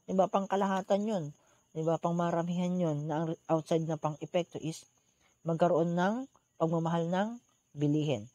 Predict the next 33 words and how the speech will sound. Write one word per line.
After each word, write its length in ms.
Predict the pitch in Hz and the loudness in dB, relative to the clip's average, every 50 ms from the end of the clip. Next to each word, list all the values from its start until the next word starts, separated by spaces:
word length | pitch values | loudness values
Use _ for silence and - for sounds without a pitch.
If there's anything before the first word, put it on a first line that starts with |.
| - - - - - | -20 -20 -20 -10 -2
So, 160 | - 143 147 | 4 6 6
I 80 | 180 180 | 6 6
hope 240 | 214 233 233 - | 6 4 4 2
na 80 | 220 196 | 0 0
naunawaan 560 | 180 175 175 180 180 185 170 - 254 302 285 | 2 2 2 4 4 4 4 4 2 0 0
nyo, 240 | 208 196 202 233 - | 0 0 0 0 -2
and 240 | - 156 151 151 156 | -4 -4 -4 0 2
that 160 | 165 160 147 - 165 | 2 2 2 0 -2
is 240 | 160 151 - - | -2 -2 -6 -6
phis-, 240 | _ - 160 156 151 | _ -2 -2 -2 -4
philosophical 640 | - - 160 160 - - 165 - - 170 - 170 151 | -4 -2 -2 0 0 0 -2 -2 -6 -6 -4 -2 -2
example 400 | 139 - - - 170 175 - 165 | -2 -4 -2 -2 -2 0 2 2
of 160 | 151 151 - | 0 2 0
philosophical 480 | 156 151 - - 151 - 160 160 160 156 | -4 -4 -2 -4 -4 -2 -2 0 0 0
reflection, 640 | 165 - - 170 285 - - - 147 147 165 196 - - - - - - - | 0 0 -2 -2 -2 -2 -2 0 0 0 -2 -4 -8 -12 -18 -20 -18 -8 -4
and 140 | 160 160 160 | 0 2 2
I 80 | 175 175 | 2 2
hope 320 | 170 190 185 175 - - | 2 0 0 0 -2 -4
na, 320 | 160 160 160 156 151 147 156 - _ _ _ _ _ _ _ _ _ _ _ _ _ _ _ - | -6 -4 -4 -4 -4 -6 -8 -12 _ _ _ _ _ _ _ _ _ _ _ _ _ _ _ -2
uh, 60 | 147 | 2
you 180 | 170 180 180 170 | 4 4 4 4
can 240 | - 180 165 156 - | 4 4 4 4 2
ask 240 | 160 175 170 - - | 0 -2 -2 -2 -2
question 460 | - 196 214 - - 214 202 190 - | -2 -2 0 0 0 0 0 0 0
pag 140 | - 147 139 | 0 0 2
meron 260 | 147 151 151 160 147 | 2 0 0 -2 -2
kayong 300 | - 147 165 165 165 160 | 0 0 0 0 0 0
di 100 | 170 170 | 0 0
naintindihan 880 | 165 147 117 147 156 - 170 165 156 156 147 143 147 147 147 147 143 143 | 0 -2 -4 -4 -4 -2 -2 -2 0 0 0 0 -2 -2 -4 -6 -6 -8
sa 240 | - - - 147 135 | -8 -6 -4 -4 -4
ating 320 | - - 143 143 135 - | -4 -4 -6 -6 -8 -10
usaping 400 | 139 - 139 - 151 135 113 90 | -12 -12 -10 -8 -6 -6 -6 -8
ito. 240 | 117 - 113 110 | -10 -12 -12 -14